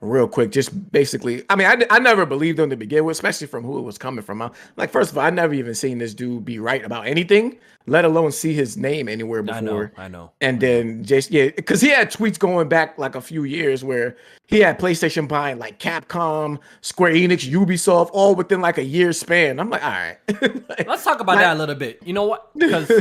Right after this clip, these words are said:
Speaker 2: we actually stumbled on a pretty good topic. And, yo, Joe, I see you in the chat saying that's just cash, and we definitely understand that. But look,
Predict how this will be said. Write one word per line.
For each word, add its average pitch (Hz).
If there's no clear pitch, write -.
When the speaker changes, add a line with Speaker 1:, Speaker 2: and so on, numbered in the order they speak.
Speaker 2:
we 202
actually 233
stumbled 180
on 156
a -
pretty 143
good 127
topic. 107
And, 143
yo, 151
Joe, 151
I 143
see 156
you 170
in 165
the 143
chat 156
saying 147
that's 139
just 127
cash, 143
and 120
we 117
definitely 135
understand 127
that. 127
But 117
look, 127